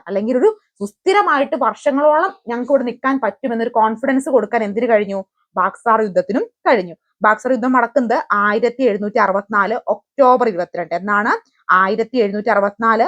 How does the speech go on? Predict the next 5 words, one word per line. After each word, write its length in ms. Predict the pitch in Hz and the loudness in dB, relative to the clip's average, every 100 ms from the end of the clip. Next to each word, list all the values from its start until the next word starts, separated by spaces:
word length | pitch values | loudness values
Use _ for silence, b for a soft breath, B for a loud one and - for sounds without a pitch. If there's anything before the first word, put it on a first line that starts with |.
| - | 0
ഒക്ടോബർ 540 | 208 _ 294 294 294 | -4 _ 2 4 4
ഇരുപത്തിരണ്ടിനാണ് 580 | 240 202 214 214 220 190 | 2 0 -2 -4 -4 -4
ബാക്സാർ 420 | 185 175 - 202 | -2 -4 -2 -2
യുദ്ധം 280 | 208 180 254 - 359 | -2 -6 -10 -6 -2
നടക്കുന്നത്. 440 | 240 196 170 160 | 0 0 -4 -8